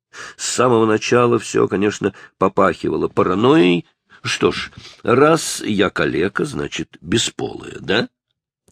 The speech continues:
Ладно, черт с ним. Те, кто, как я, приезжает, чтобы посмеяться, а в результате начинает боготворить или просто удовлетворять свое собственное любопытство,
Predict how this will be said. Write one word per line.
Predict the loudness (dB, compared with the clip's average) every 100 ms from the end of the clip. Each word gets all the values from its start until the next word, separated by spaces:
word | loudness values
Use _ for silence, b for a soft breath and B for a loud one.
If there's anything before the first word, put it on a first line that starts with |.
| B B
Ладно, | -4 -4 -4 -8
черт | -6 -6 -6 -10
с | -6
ним. | -4 -4 -8 _ _ B B -4
Те, | 4 6 6
кто, | 2 0
как | 0 -2 -2
я, | 0 2 0 -4
приезжает, | -8 -8 -10 -2 2 2 2 -4 -14
чтобы | -10 -8 -8
посмеяться, | -8 -8 -8 -6 0 0 0 -8 -12 -14 B B
а | -2 0 2
в |
результате | 2 0 2 0 0
начинает | -4 -4 -2 -2 -2
боготворить | -2 -2 -2 -6 -6 -4 -4 -8 -18 -20 _ _
или | -8 -6
просто | -6 -6 -6 -6 -6 -6 _ _ -4
удовлетворять | -2 -2 -4 -4 -2 -2 -2
свое | -6 -10
собственное | -6 -6 -6 -12 -14 -12
любопытство, | -12 -10 -8 -8 -8 -12